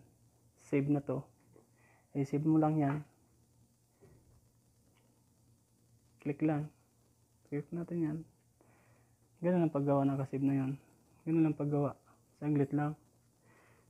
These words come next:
At sana nagustuhan nyo. Kung nagustuhan nyo, paki-subscribe. Paki-subscribe na rin. At maraming salamat sa inyong panonood. Hanggang lang dito tayo.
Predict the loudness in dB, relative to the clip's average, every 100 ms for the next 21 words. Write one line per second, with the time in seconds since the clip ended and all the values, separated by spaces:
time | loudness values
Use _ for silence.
0 | -20 _ -6 0 2 4 2 -2 -2 -2
1 | 0 0 -2 -10 _ _ _ -20 _ _
2 | _ -20 -20 -20 _ -4 -2 0 -2 -2
3 | 0 0 0 -2 -6 -8 -6 -6 -8 -8
4 | -8 -8 -8 -16 -20 _ _ _ _ _
5 | _ _ _ _ _ _ _ _ _ _
6 | _ _ _ _ _ -20 -6 -4 -4 -2
7 | -2 2 2 2 2 0 -6 -20 -20 _
8 | _ _ -10 -4 0 2 2 0 -2 0
9 | -2 -2 -2 -2 -2 -4 -2 -2 -4 -8
10 | -12 _ _ _ _ _ _ _ -20 -20
11 | _ _ _ _ _ -2 2 4 6 6
12 | 4 2 2 2 0